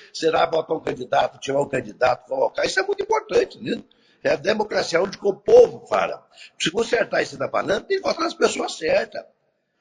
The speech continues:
Umas pessoas que pensam no povo, concorda? É lógico chegar lá, não tem enquadramento lá, mas nós temos como muito ajudar uma pessoa que pensa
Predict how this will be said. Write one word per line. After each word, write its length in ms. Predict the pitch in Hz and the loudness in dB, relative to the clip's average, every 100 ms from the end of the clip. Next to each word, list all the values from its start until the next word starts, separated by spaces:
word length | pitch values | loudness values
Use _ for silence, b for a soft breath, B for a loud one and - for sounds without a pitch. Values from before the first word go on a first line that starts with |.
| - | -10
Umas 120 | - | -8
pessoas 400 | 214 202 202 214 | -4 0 2 0
que 100 | - | 0
pensam 260 | 202 - 220 | -2 -2 -6
no 100 | 226 | -6
povo, 420 | 302 349 440 - | -2 0 0 -4
concorda? 520 | - - 208 - - B B | -8 2 2 2 -6 B B
É 80 | - | -6
lógico 460 | 180 170 226 208 - | 0 2 4 2 0
chegar 260 | 170 143 | -2 0
lá, 160 | 143 160 | 0 -2
não 200 | 127 135 | -4 -6
tem 200 | - 131 | 0 0
enquadramento 880 | 131 131 131 104 101 - 123 120 98 | 0 -2 2 0 -2 -2 0 0 0
lá, 240 | - 113 - B B | 0 0 -2 B B
mas 160 | 127 - - | -2 -2 -2
nós 200 | 180 196 | -2 -4
temos 280 | 214 208 - - | -4 -6 -6 -2
como 220 | 370 233 | 0 0
muito 400 | 160 190 403 208 | -4 -4 -2 -2
ajudar 280 | 165 160 156 | -2 0 0
uma 60 | |
pessoa 320 | 147 139 143 | 0 -2 -2
que 100 | - | -2
pensa 560 | - - 135 165 - | -14 -2 0 0 -4